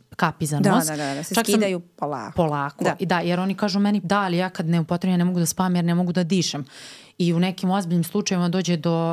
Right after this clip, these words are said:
Speaker 1: a, onog deformiteta ove nosne pregrade.
Speaker 2: Da.
Speaker 1: To su stvarno ozbiljni slučajevi, tako da ako neko ima taj problem, ja savjetujem da ode kod,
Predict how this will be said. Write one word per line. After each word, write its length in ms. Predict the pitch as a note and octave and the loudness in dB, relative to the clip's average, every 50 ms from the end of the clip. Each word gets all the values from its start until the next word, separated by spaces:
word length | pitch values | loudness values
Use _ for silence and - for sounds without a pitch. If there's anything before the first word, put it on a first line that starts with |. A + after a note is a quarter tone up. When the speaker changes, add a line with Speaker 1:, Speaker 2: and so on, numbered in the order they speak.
| E3 E3 - | -2 -4 -4
Speaker 1:
a, 220 | E3+ E3 E3+ F3 | -4 -2 -2 -2
onog 200 | F3 F3+ F#3 F3 | -2 -2 -2 0
deformiteta 760 | D#3+ E3 D#3+ - F3 E3+ E3+ E3 E3 - F3+ F3+ F3 - D3 C#3 | -2 -2 -2 -2 -2 0 0 0 0 0 0 0 0 -2 -4 -4
ove 360 | D3 D3 D3+ D#3 D#3 D#3 D3+ - | -4 -2 -2 -2 -2 -2 -2 -2
nosne 400 | E3+ F3 E3+ D#3+ - - E3+ D#3+ | 0 0 0 0 0 0 -2 -2
pregrade. 520 | - F3 D3 D3 C#3 E3 F3+ F#3 G#3+ A3+ | -2 -2 -2 -2 -2 -2 -2 0 0 0
Speaker 2:
Da. 160 | F3+ E3+ D#3 D#3 - - - - | -2 -2 -4 -6 -10 -16 -16 -8
Speaker 1:
To 140 | - G3 F3+ | -4 -4 -2
su 120 | E3+ - - | -2 -2 -2
stvarno 260 | - F#3+ F3+ F3 F3 | 0 0 2 2 0
ozbiljni 240 | E3+ D#3 E3 E3 D#3 | -2 0 0 -2 -2
slučajevi, 360 | - - F#3+ - A3+ G3 - | -2 -2 -2 0 0 0 0
tako 240 | - G3 F#3 - - | -2 -2 -2 -2 -2
da 60 | G3 | -2
ako 160 | F3+ - F#3+ | -2 -2 -2
neko 240 | F#3+ G#3+ G#3+ - G3+ | -2 -2 -2 -2 -4
ima 100 | G#3 G3+ | -4 -2
taj 140 | - G#3+ F#3 | -2 -4 -4
problem, 420 | - F3+ E3 E3 F3 G#3+ G#3+ F3 - - - - - - _ _ - | -4 -4 -4 -2 0 0 -2 -2 -4 -10 -20 -20 -20 -20 _ _ -2
ja 160 | G3+ G#3+ A3 | 0 0 0
savjetujem 720 | G#3+ - F#3 F#3+ G#3 G#3+ G#3+ - F3+ E3+ E3 D#3+ E3 - | 0 0 -2 0 -2 -2 -2 -2 -2 -2 -2 -2 -4 -8
da 360 | - E3+ D#3 E3+ D#3 D3+ D#3 - - | -8 -4 -2 -2 0 -2 -4 -6 -4
ode 260 | - F3 E3+ C#3+ D3+ | -4 -4 -4 -4 -6
kod, 340 | - - - D#3+ C#3 - | -8 -4 -6 -6 -6 -6